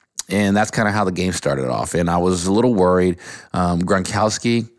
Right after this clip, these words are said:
not a big factor in the first half. Um, and then all of a sudden, the second half started, and here comes Gronk. And I don't know, you know, maybe he was still suffering from concussion or whatever the case may be.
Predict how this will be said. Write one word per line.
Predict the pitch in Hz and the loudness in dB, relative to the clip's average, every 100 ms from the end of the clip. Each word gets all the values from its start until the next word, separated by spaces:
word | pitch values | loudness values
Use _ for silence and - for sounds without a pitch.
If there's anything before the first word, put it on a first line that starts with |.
| - | -8
not | 92 95 | -2 0
a | |
big | 95 87 | 0 -2
factor | - 92 - 101 | 0 -2 0 0
in | 92 | 0
the | |
first | - 92 92 | 0 0 0
half. | 104 98 95 92 - - - - - | -2 0 0 -2 -10 -20 -20 -20 -8
Um, | - 98 92 92 85 73 - _ _ _ | -2 0 2 0 -2 -6 -12 _ _ _
and | 85 90 | -2 2
then | 95 95 | 4 4
all | 95 | 4
of | 90 | 2
a | |
sudden, | - 82 80 80 82 | 0 0 0 -2 -4
the | 82 | -2
second | 80 85 80 78 | 0 0 0 -2
half | 80 80 78 | -2 -2 -4
started, | - 78 78 76 - - | -2 -2 0 -4 -6 -6
and | 82 82 78 78 76 - - - _ _ _ - - _ - 147 139 - _ _ _ 92 | -4 -2 -2 -4 -4 -8 -16 -20 _ _ _ -14 -14 _ -14 -12 -12 -16 _ _ _ -4
here | 98 | -2
comes | 90 87 82 | 0 0 0
Gronk. | 78 60 - - - | -2 -4 -8 -14 -6
And | 95 92 90 | -2 0 2
I | 98 | 0
don't | 87 98 | 0 2
know, | 95 92 92 - | 2 2 0 -2
you | 92 | -4
know, | 80 76 69 _ | -2 -4 -10 _
maybe | - 90 90 90 90 | -6 -2 0 0 0
he | 90 82 85 73 64 | -2 -4 -4 -8 -8
was | 82 | -6
still | - 98 85 | -2 0 0
suffering | - 90 87 85 | 2 0 0 -4
from | 73 | -4
concussion | - - 120 117 - 120 120 107 | -6 -4 0 0 2 2 2 2
or | 92 | 2
whatever | 139 110 82 | 2 2 -2
the | |
case | 80 87 - | -8 -8 -6
may | 65 | -6
be. | - - | -8 -10